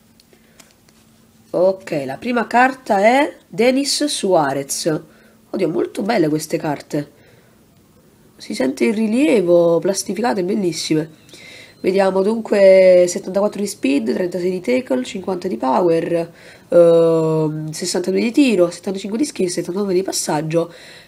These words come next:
per un totale Racing Star, per un totale di trentasei di difesa e settantatré di attacco. Bella carta.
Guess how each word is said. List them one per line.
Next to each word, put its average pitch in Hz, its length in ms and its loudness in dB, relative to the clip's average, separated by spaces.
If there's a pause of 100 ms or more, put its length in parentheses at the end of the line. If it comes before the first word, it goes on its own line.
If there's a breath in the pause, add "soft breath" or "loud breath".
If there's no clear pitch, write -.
(120 loud breath)
per 190 200 2
un 196 120 -2
totale 190 360 2
Racing 208 260 -2
Star, 160 400 -4
per 175 240 2
un 170 80 -8
totale 180 220 -2
di 156 60 0
trentasei 175 360 -4
di 208 80 -2
difesa 185 380 0
e 175 60 0
settantatré 185 580 -6
di 160 260 -10
attacco. - 760 -10 (680 loud breath)
Bella 214 240 2
carta. 143 420 -10